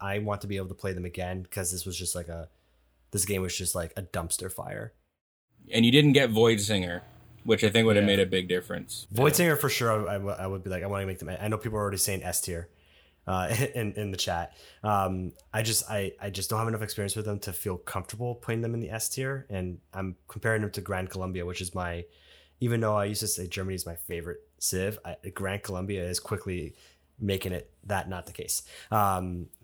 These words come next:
Speaker 1: but, uh,
Speaker 2: Ooh.
Speaker 1: and so
Speaker 2: Bold words.
Speaker 1: I, I just, I, no, I just, I just like that Civ. Um, and so I really wanna rank them high. I'm, I'm giving it a lot, and it's not them, right? It's, it's me.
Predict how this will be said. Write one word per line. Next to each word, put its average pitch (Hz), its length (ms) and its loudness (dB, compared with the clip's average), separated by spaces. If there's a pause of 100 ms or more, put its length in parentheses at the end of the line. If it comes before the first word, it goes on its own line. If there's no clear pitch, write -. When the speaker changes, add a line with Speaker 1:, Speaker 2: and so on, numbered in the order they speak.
(120)
Speaker 1:
but, 104 160 0
uh, 90 480 -2
Speaker 2:
Ooh. - 60 -20 (840)
Speaker 1:
and 110 80 2
so 98 320 2
Speaker 2:
Bold 107 240 6
words. 104 460 0 (580)
Speaker 1:
I, 104 200 0
I 107 100 0
just, 110 220 -4
I, 87 160 -6
no, 82 120 -10
I 80 180 -8
just, - 320 -6
I 90 60 -4
just 85 160 -6
like 82 160 -8
that - 240 -6
Civ. - 360 -6 (300)
Um, 95 400 0
and 110 140 -2
so 98 600 0 (480)
I 113 80 4
really 117 320 0
wanna 101 480 0
rank 98 240 -4
them 95 100 -6
high. 85 400 -6
I'm, 92 260 -6
I'm 90 280 -8 (100)
giving 95 200 -2
it 90 60 -4
a 90 60 -4
lot, 87 160 -4 (160)
and 95 160 -4
it's - 140 0
not 110 240 0
them, 92 300 -4 (360)
right? 92 260 0
It's, - 240 -4
it's - 140 -8
me. 90 340 -4